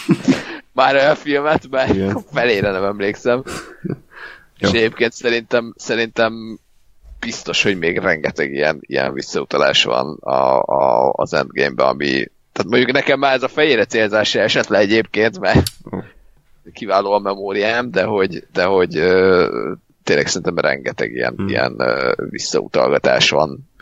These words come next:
Speaker 1: mindenféle filmekre,
Speaker 2: Hát
Speaker 1: úgyhogy
Speaker 2: meg például a, az Agent Carter sorozatban szerepelt a James Darcy nevű színész,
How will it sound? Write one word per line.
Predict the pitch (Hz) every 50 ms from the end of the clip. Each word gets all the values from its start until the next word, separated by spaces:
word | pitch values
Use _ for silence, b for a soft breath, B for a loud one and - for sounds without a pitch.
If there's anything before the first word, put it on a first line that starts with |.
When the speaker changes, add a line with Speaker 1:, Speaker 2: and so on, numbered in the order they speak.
| b b
Speaker 1:
mindenféle | - - - 60 64 - - - 65 65 -
filmekre, | - - - 65 69 65 - - -
Speaker 2:
Hát | 64 71
Speaker 1:
úgyhogy | 69 - - - - 107
Speaker 2:
meg | 110 110 110 104 - -
például | - 117 110 107 107 107 107 107
a, | 104 101 101 101 101 -
az | - - 98 104
Agent | 107 104 101 95 113 107 104 -
Carter | - 107 101 101 - - - 113 107 101
sorozatban | - - 113 101 101 98 104 104 98 98 101 107 107 104
szerepelt | - - 98 95 90 - - 92 90 87 -
a | 92 90 90 90
James | 90 - 104 98 95 87 -
Darcy | - 92 90 87 - - -
nevű | 92 92 85 87 87
színész, | - - - 90 92 98 113 127 - - -